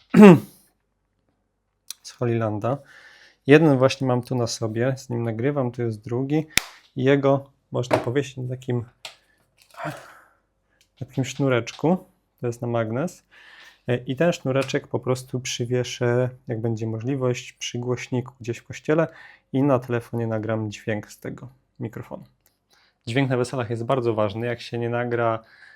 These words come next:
dobrze na jednym mikrofonie, to trzeba mieć backup z drugiego, bo obraz jakoś zawsze się wyratuje. Mamy,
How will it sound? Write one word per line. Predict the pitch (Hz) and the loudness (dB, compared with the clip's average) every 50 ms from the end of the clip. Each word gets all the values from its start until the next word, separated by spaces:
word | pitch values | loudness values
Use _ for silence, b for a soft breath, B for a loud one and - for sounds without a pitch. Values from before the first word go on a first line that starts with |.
| B B B | B B B
dobrze | 117 110 117 120 123 123 120 120 123 120 117 | -2 -2 -2 -2 -2 -4 -4 -2 -2 0 0
na | 117 120 | 0 0
jednym | 123 120 120 120 120 | 0 0 0 -2 -4
mikrofonie, | 120 - 123 117 - 123 120 123 123 120 | -4 -6 -8 -8 -6 -6 -4 -4 -4 -4
to | 120 123 | -6 -8
trzeba | 117 - - 123 120 | -10 -8 -6 -4 -4
mieć | 117 117 | -4 -4
backup | 113 123 117 - 120 117 | -4 -6 -4 -4 -6 -4
z | 120 | -4
drugiego, | 120 120 120 123 127 131 135 131 123 | -4 -2 -2 -2 -2 0 -2 -2 -4
bo | 120 123 123 123 123 123 120 120 120 B B B B B B B B _ | -2 -2 -2 0 2 2 0 0 -2 B B B B B B B B _
obraz | - 127 123 123 123 117 110 | 0 0 2 2 0 0 0
jakoś | 123 123 - 127 113 | -2 -2 -2 -4 -4
zawsze | 113 127 - - 117 | -4 -4 -6 -4 -8
się | - - 120 | -6 -2 -2
wyratuje. | 123 120 117 - - 117 117 131 143 - B B B B B B B B | -2 -2 -2 0 0 2 2 2 0 -4 B B B B B B B B
Mamy, | 117 113 110 110 110 | -6 -6 -6 -4 -6